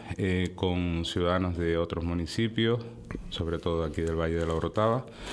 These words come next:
eh, sobre todo hasta cuando esas personas ya entren dentro del sistema de otros ayuntamientos, como puede ser Los Realejos, la Orotava.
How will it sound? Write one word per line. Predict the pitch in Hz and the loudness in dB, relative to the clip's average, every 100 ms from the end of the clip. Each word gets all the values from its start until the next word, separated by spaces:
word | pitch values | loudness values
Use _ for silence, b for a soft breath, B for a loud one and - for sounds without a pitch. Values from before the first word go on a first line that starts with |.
| B B B B B B | B B B B B B
eh, | - 92 90 | 0 2 2
sobre | 98 95 | 2 2
todo | 92 107 | 4 2
hasta | 117 - 98 | 2 0 0
cuando | - 90 87 | 2 2 2
esas | 90 98 | 0 -2
personas | - 85 95 90 | -2 0 2 2
ya | 90 90 | 2 2
entren | 95 90 87 | 0 0 0
dentro | 85 85 82 | 0 0 0
del | 85 | 0
sistema | 82 85 - 101 95 85 80 | 0 -4 0 0 2 0 -2
de | 85 82 | 0 2
otros | 82 82 78 | 2 2 0
ayuntamientos, | 85 82 80 80 98 104 82 | 0 0 0 0 0 0 -2
como | - 76 | -4 -2
puede | 80 76 | 0 -2
ser | 76 82 82 82 78 71 - - | 0 0 2 2 0 -6 -12 -6
Los | 85 78 | -4 -2
Realejos, | 73 76 87 78 82 80 | -2 0 0 0 -2 -2
la | 76 | -2
Orotava. | 73 73 - 101 117 | -2 -2 0 2 0